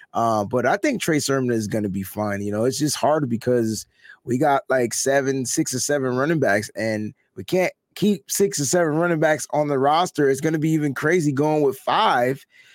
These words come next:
And I don't know, man, somebody's gonna be traded. Maybe, maybe Kyle Shanahan is bigging up Trey Sermon 'cause he's trying to trade him. I, I, I don't know. I, I don't know.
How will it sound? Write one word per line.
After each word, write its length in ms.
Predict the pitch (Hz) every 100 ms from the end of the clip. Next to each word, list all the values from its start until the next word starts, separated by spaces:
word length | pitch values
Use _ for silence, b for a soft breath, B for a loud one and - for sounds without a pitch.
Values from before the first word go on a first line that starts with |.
| b b -
And 520 | 143 143 139 135 127 -
I 120 | 151
don't 120 | 196
know, 200 | 226 175
man, 340 | 117 143 156
somebody's 540 | - - 208 208 208 156
gonna 180 | 185 185
be 140 | 175
traded. 420 | 151 - 175 131
Maybe, 300 | 107 147 190 -
maybe 260 | 196 262 277
Kyle 300 | - 220 220
Shanahan 520 | - 208 190 185 180
is 120 | 143
bigging 360 | 123 165 160 160
up 200 | 156 -
Trey 240 | 170 156
Sermon 440 | - 156 147 143
'cause 480 | 139 147 139 135 120 - b b b b b
he's 200 | 156 143
trying 280 | 170 151 139
to 80 |
trade 360 | 127 - 147 170
him. 200 | 240 262 _ _ _ -
I, 100 | - -
I, 140 | 143 160
I 80 | 170
don't 200 | 185 117
know. 320 | 160 147 - _ -
I, 220 | 120 110
I 20 |
don't 180 | 143 104
know. 200 | 139 -